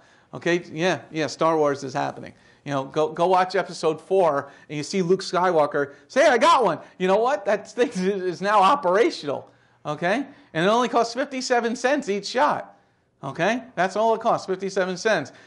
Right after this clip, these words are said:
Now, you know, so you see all these war stories going on. You got the Russians over by the Pol-, in Poland and the Balkan Sea, and then they're like, "Ah, all this madness." So no matter what, let your light shine. Let your light shine.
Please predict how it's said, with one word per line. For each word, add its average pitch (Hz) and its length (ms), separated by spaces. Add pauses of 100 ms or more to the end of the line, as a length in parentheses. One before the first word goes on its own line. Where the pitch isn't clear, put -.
(140)
Now, 156 280
you 165 60
know, 165 180
so 170 140
you 160 100
see 214 140
all 233 120
these 190 180
war 247 200
stories 175 380
going 143 260
on. 151 240
You - 360
got 143 60
the 139 80
Russians 180 400
over 151 200
by 147 140
the 143 80
Pol-, 160 540
in 151 120
Poland 190 400 (180)
and 147 80
the 143 60
Balkan 170 480
Sea, 233 220
and 175 140
then 170 140
they're 196 140
like, 175 180
"Ah, 311 500
all 214 180
this 185 160
madness." 196 500 (520)
So 156 440 (240)
no 147 100
matter 214 320
what, 285 560 (960)
let 160 500
your 226 240
light 165 460 (280)
shine. 214 800 (560)
Let 226 420
your 175 200
light 190 440
shine. 226 520